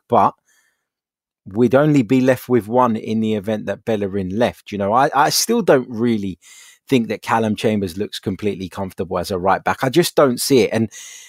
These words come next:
particularly in the system that we're currently playing, particularly when there's such a large emphasis on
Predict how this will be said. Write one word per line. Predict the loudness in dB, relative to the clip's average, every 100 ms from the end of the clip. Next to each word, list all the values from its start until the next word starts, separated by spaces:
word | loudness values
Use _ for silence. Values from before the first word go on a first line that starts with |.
| _
particularly | -2 2 2 2 4 6 4 4
in | 2 2
the | 2
system | 0 -4 -2 -2 -2
that | -2
we're | -6
currently | -4 -2 -2 -4 -10
playing, | -2 2 2 0 -6
particularly | -6 -4 -2 -2 -2 -2
when | -2 -2
there's | -2 -4
such | -6 -4 -2
a |
large | 0 4 4 2 -2
emphasis | -4 -4 -4 -8 -6 -10 -12 -18 _ _ -20 _ _ -4
on | -2 0 -2